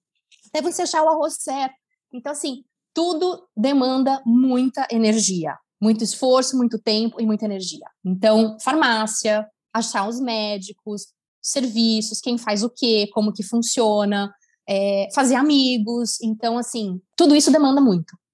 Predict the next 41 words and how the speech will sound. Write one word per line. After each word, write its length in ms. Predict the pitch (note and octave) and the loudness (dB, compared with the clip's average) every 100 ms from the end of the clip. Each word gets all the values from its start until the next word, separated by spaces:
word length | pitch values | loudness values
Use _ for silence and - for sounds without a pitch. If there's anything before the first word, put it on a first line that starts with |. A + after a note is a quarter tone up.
| _ _ - | _ _ -2
Então, 680 | G3+ F#3+ A3 G#3 G#3+ A3 A3 | 0 2 4 4 4 4 2
é, 380 | G#3+ G3 G3 F#3 | 0 -4 -4 -6
eu 60 | G#3 | -6
acho 200 | G#3 - | -6 -8
que 100 | G#3+ _ _ _ - F#3+ | -12 _ _ _ -12 -12
uma 180 | - G#3 | -6 -4
coisa 160 | A3 G#3+ | -2 -2
que 60 | |
eu 40 | G#3+ | -2
aprendi, 460 | G#3 G3 F3+ A#3+ | -2 -2 -2 -4
né, 220 | B3 G#3+ A#3 | -4 -6 -8
é 40 | |
que 80 | - | -8
a 20 | |
gente 180 | G3+ A3 | -6 -4
tem 120 | - | -4
que 60 | A3+ | -4
ter 100 | A#3+ | -4
consciência 640 | B3+ B3 - A3+ C4 E4+ | -4 -4 -4 -4 -4 -4
disso 520 | A#3+ G3 G#3 - F4+ A4 _ _ _ _ - | -6 -6 -8 -8 -8 -10 _ _ _ _ -8
e 80 | C4 | -6
não 160 | C4+ | -6
achar 320 | E4 - B3 C4+ | -6 -6 -6 -10
que, 120 | - | -12
"Ah, 120 | A4 G3+ | -6 -4
eu 100 | G#3+ | -4
já 120 | C#4+ | -4
mudei, 580 | F#4+ B3 G#3+ A3+ D4 D#3+ _ | -4 -4 -4 -6 -8 -12 _
né, 300 | F#3+ G3 G#3+ | -14 -8 -8
eu 60 | G3 | -6
sei 200 | - D#4 | -6 -6
como, 300 | - A3 G#3 | -4 -6 -4
vai 120 | A3 | -4
ser 120 | B3+ D4+ | -2 -2
tranquilo", 640 | A#4+ A#4 B3+ B3+ G3 D#3+ _ _ _ _ | -4 0 2 2 2 -4 _ _ _ _
né? 200 | F#3 F#3+ | -8 -2
Não, 280 | G#3+ A3 F3 | 2 2 0
esteja 360 | F3+ B3+ B3 E4 | -4 0 0 0
preparado 800 | F4 E4+ D4+ A3+ G#3+ A3 A#3+ - _ _ - | -4 -2 -2 0 -2 -4 -8 -12 _ _ -10
pra 220 | A3+ C4+ | -4 -4
dedicar, 760 | C#4 D4 C4+ C#4 C4 G3+ A3 | -2 -2 -4 -4 -2 -2 -2